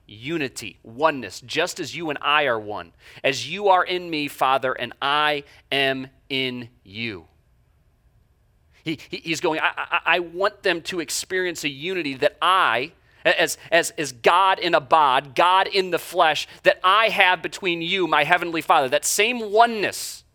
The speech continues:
heavenly Father, that you and I have. I want my followers to have that same type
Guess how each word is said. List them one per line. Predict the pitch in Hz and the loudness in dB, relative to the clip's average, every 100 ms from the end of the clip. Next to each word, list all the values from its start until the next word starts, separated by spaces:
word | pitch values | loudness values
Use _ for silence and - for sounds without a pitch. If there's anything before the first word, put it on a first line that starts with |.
| _ - | _ 0
heavenly | 208 208 196 | 2 2 2
Father, | 202 196 156 | 4 2 0
that | 156 | -8
you | 165 208 226 | -6 -2 2
and | 185 | 4
I | 202 | 4
have. | 180 165 139 | 4 4 4
I | 175 214 | 4 4
want | 214 226 | 2 2
my | 180 | 2
followers | 170 - 214 202 208 185 165 - | 2 2 4 4 4 0 -2 -2
to | 170 | -2
have | - 190 170 | 2 2 2
that | 160 | -2
same | - - 208 214 214 | -4 -4 -2 -2 -4
type | - - 185 190 | -4 0 0 0